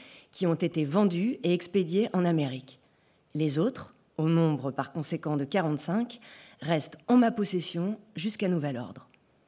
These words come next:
Ce sont d'ailleurs les plus beaux. Je te les offre contre la remise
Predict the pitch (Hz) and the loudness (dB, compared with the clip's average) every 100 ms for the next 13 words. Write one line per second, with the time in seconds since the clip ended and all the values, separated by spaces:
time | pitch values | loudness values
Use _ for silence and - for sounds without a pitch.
0 | _ _ _ _ - - 147 151 143 156 | _ _ _ _ -12 -8 -6 -4 -2 0
1 | 180 156 175 226 - - 185 214 - 151 | 2 2 2 0 -6 -2 -2 -2 -4 -6
2 | 135 - _ _ _ _ _ _ _ _ | -8 -12 _ _ _ _ _ _ _ _
3 | _ _ - 160 196 170 139 143 175 - | _ _ -4 0 2 2 2 0 0 -2
4 | - _ _ _ 170 147 160 143 139 180 | -14 _ _ _ -6 -4 -2 -2 0 2
5 | 180 147 131 | 2 0 -2